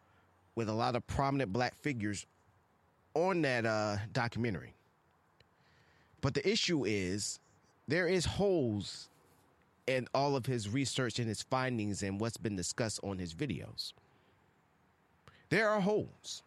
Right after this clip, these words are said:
And which I always tell each and every one of y'all that I'm a, that I'm doing right now, you have to do your own research for yourself. Like, for example, there was this TikToker who is well-versed in the, um, martial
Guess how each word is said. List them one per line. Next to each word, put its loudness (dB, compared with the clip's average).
And 2
which 0
I 4
always 2
tell 0
each -2
and -2
every 0
one 0
of 2
y'all 0
that 0
I'm 0
a, 0
that 0
I'm -2
doing 2
right 2
now, 0
you -4
have -2
to -6
do -2
your -2
own -4
research -6
for -6
yourself. -4
Like, 0
for 0
example, -2
there -2
was -2
this -4
TikToker -2
who 0
is -2
well-versed 0
in 0
the, 0
um, -2
martial 0